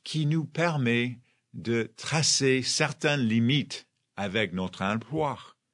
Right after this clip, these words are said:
Nous avons la permission de dire non à notre patron et à nos collègues de travail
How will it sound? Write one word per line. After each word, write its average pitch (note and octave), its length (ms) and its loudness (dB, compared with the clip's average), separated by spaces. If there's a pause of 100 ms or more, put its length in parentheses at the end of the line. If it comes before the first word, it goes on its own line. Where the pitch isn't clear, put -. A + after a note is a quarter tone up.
(580)
Nous G#2 160 -4
avons D3+ 500 4
la D3 300 2
permission G3 840 2
de D3+ 140 2
dire E3 360 0
non A3+ 400 -2 (920)
à C#3 80 2
notre F3 280 2
patron C3+ 520 -2 (720)
et C#3+ 60 4
à B2+ 100 4
nos C#3 160 2
collègues A#2 640 2 (240)
de G2+ 80 -10
travail F2+ 640 -6